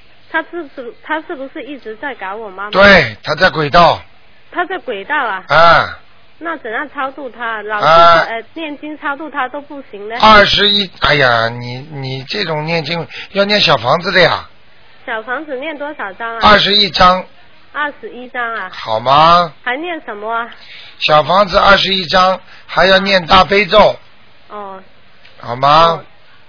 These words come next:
Speaker 1: 那我，哎，那是我妈妈念给我外婆，也是念小房子啊？
Speaker 2: 对，也是小房子七张。
Speaker 1: 七张啊。
Speaker 2: 好吗？
Speaker 1: 啊，那我想问一下我，呃，那我是八三年属猪的。
Speaker 2: 只能问一个啊。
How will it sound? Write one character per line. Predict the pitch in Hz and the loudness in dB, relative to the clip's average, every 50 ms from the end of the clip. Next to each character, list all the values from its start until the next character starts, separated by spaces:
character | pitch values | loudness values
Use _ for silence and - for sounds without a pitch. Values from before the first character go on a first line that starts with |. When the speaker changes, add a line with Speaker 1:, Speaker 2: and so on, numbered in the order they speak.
| - - - - - - - - - - - - | -20 -20 -20 -20 -20 -20 -20 -20 -20 -20 -20 -8
Speaker 1:
那 | - 359 349 302 | -4 -4 -4 -2
我， | 247 214 208 202 - - | -4 -6 -8 -8 -10 -12
哎， | 254 254 254 254 277 | -10 -10 -10 -10 -10
那 | 311 330 320 311 - | -10 -12 -12 -12 -12
是 | 349 302 | -10 -10
我 | 254 214 208 208 202 | -10 -10 -10 -10 -8
妈 | 220 240 269 | -6 -8 -8
妈 | 285 294 294 285 | -6 -6 -8 -8
念 | 302 330 311 269 | -8 -10 -12 -10
给 | - 226 240 | -10 -10 -10
我 | 269 233 202 208 | -8 -8 -8 -8
外 | 262 277 247 | -8 -8 -8
婆， | - - 247 226 | -10 -12 -12 -10
也 | 233 202 196 - - | -10 -12 -12 -16 -18
是 | 269 | -16
念 | 269 269 262 240 240 - | -14 -12 -14 -14 -14 -16
小 | 190 175 180 | -18 -18 -16
房 | - 190 196 214 | -16 -16 -16 -16
子 | 220 - 196 | -16 -14 -14
啊？ | 185 185 - - - - - | -14 -14 -14 -18 -20 -10 -2
Speaker 2:
对， | 190 202 208 196 175 147 - - - - | 2 4 4 6 4 2 0 -6 -12 -6
也 | - 156 160 | -4 -2 -2
是 | 151 208 185 | 0 0 0
小 | - 165 139 | 2 2 2
房 | 127 143 165 180 | 2 2 0 0
子 | 170 180 | -2 -2
七 | - - - 196 180 | 0 0 0 0 2
张。 | 151 196 185 185 190 180 - - - - - - - - - - | 4 4 4 4 2 -2 -6 -16 -20 -20 -20 -20 -20 -20 -20 -20
Speaker 1:
七 | - 277 269 - | -18 -18 -12 -8
张 | 277 254 247 247 | -6 -6 -6 -6
啊。 | 240 - - 202 196 190 180 - - - - - - | -8 -10 -12 -10 -10 -12 -14 -16 -18 -20 -20 -20 -20
Speaker 2:
好 | - - 113 | -10 -8 -6
吗？ | 120 131 143 156 160 170 175 175 160 170 - - - - | 0 2 4 6 6 6 6 4 2 -4 -12 -20 -20 -12
Speaker 1:
啊， | 220 226 220 208 | -10 -10 -10 -8
那 | 226 302 339 330 | -8 -6 -6 -4
我 | 311 370 381 - | -4 -6 -4 -4
想 | 294 226 | -4 -4
问 | 262 339 349 339 | -2 -4 -6 -6
一 | 359 - | -8 -6
下 | - 381 339 277 | -4 -4 -4 -4
我， | 262 233 214 208 202 | -6 -6 -6 -6 -8
呃， | 190 196 226 247 247 247 233 - - - - - - | -8 -8 -8 -8 -8 -8 -12 -16 -20 -20 -20 -20 -10
那 | 320 330 311 | -6 -6 -4
我 | 269 220 214 226 - | -4 -4 -6 -8 -10
是 | - 311 | -14 -14
八 | - - 277 277 302 302 | -6 -4 -2 -2 -2 -4
三 | - 320 277 269 285 | -6 -8 -8 -8 -8
年 | 254 226 202 214 233 - | -10 -12 -12 -14 -16 -16
属 | - 214 214 226 - | -16 -18 -18 -18 -18
猪 | - 247 247 247 247 | -16 -16 -14 -12 -10
的。 | 226 190 | -10 -10
Speaker 2:
只 | 170 147 143 147 | -8 -8 -6 -4
能 | 165 180 190 | -2 0 2
问 | 190 185 180 170 | 2 2 0 0
一 | 165 180 | -4 -6
个 | 147 165 180 185 | -2 2 4 6
啊。 | 175 156 127 107 - - | 6 6 4 2 -2 -6